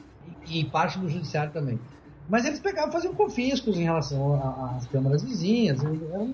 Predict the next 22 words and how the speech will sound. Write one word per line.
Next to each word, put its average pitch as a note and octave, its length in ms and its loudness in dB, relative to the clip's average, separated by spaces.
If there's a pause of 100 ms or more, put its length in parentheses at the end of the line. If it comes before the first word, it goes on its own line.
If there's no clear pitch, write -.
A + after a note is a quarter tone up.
eram A3 360 2 (480)
quem F#3+ 160 2
pode G3+ 240 6
mais G3 240 4
chora A#3+ 160 2
menos, A#3 560 2 (960)
e F#3 80 2
ao G#3+ 80 6
mesmo G#3 280 4
tempo A#3 260 0
tinham C4 300 2
que C#4 80 0
arrecadar B3+ 640 4
pra B3 100 0
dar A3+ 160 4
pro B3 180 -2
governo A3 300 2
central. D#3+ 540 2 (400)
Então G3+ 120 2
era B3+ 80 4
uma C4+ 100 2
relação A#3+ 420 4